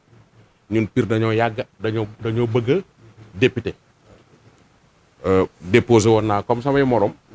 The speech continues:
waaye wax naa ko keroog ca réunion ba, ba classement ba génnee dama caa nangu. Ku ñu jiital ñu ni ju-, Diop Sy, teg ci Aymerou, teg ci Seynabou mii, teg ci Yaaya.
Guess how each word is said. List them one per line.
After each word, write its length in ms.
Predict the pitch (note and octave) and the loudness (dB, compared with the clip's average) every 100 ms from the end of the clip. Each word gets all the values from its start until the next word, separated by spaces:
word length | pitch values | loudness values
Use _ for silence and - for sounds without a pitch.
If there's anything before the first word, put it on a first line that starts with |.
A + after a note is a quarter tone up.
| A2 - _ _ _ _ _ - | -20 -20 _ _ _ _ _ 0
waaye 420 | G2+ A2 A2 G#2+ - _ | 4 6 6 4 -2 _
wax 160 | - A2+ | -2 0
naa 160 | A#2 A2 | 2 2
ko 100 | G#2 | 2
keroog 240 | - G#2 | 0 0
ca 100 | - | 2
réunion 280 | A#2 A#2 G#2+ | 2 2 2
ba, 120 | G2+ G#2 | -2 0
ba 160 | A2+ | 0
classement 520 | - D3 C#3 C3+ C3+ | 2 4 4 0 -4
ba 100 | B2 B2 | -2 -2
génnee 300 | B2 G#2+ G#2 | -2 -4 -6
dama 220 | F#2+ G#2 | -6 -6
caa 160 | G#2 G2+ | -4 -4
nangu. 180 | G2+ E2 _ _ _ - G#2+ - - _ - - _ _ _ | -4 -10 _ _ _ -20 -20 -20 -20 _ -20 -20 _ _ _
Ku 60 | - | 0
ñu 120 | A#2+ A#2 | 2 4
jiital 400 | A#2 A#2+ A#2 F#2 - | 4 4 4 2 -6
ñu 160 | G2 G#2+ | -4 -2
ni 220 | G#2 F#2 _ _ _ _ _ _ _ - E2+ | -2 -4 _ _ _ _ _ _ _ -18 -4
ju-, 120 | A2 | -2
Diop 260 | F#2+ A#2+ - | 4 2 2
Sy, 220 | - C#4 - - - _ - _ - - _ _ _ | -4 -6 -8 -20 -20 _ -20 _ -20 -20 _ _ _
teg 140 | A2+ G#2+ | -2 0
ci 140 | - - _ - | -2 -4 _ 0
Aymerou, 640 | A#2 A#2 A#2 A#2 C3 D4+ - - - - _ _ - | 4 4 6 4 2 -2 -10 -20 -20 -20 _ _ 0
teg 120 | A2+ | 0
ci 100 | A#2 | 0
Seynabou 480 | A2 B2 A#2 A2+ G#2+ | 2 4 6 4 2
mii, 320 | G#2+ C3 G3 - - - _ _ - - | 2 2 2 -6 -20 -20 _ _ -14 -2
teg 140 | A#2 | -2
ci 160 | - A2+ | 2 4
Yaaya. 300 | A2+ G2 E2 | 6 4 2